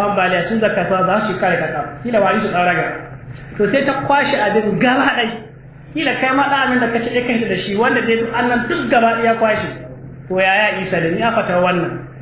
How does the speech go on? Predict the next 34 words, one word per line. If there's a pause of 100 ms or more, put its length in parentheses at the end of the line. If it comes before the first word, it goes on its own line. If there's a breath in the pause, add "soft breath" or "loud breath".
To
bari
a
baka
ita
wannan.
Yace
fa
in
asabati (220)
samarata (640)
ja'ihatu. (600)
Idan
wata
musiba, (1500)
musiba
mai
hituwa
daga
sama, (760)
musiba
ta
Allah
wanda
shi
ya (120)
turo
ta,
ba
wani
adam
da
ka
ce,